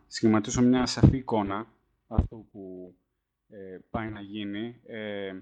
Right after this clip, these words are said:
καταρχήν, εγώ να πω ότι είμαι θετικός σε αυτή την ιδέα, όπως τώρα την σχημάτισα,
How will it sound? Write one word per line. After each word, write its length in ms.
καταρχήν, 460
εγώ 160
να 100
πω 100
ότι 120
είμαι 100
θετικός 640
σε 140
αυτή 140
την 160
ιδέα, 240
όπως 340
τώρα 300
την 440
σχημάτισα, 920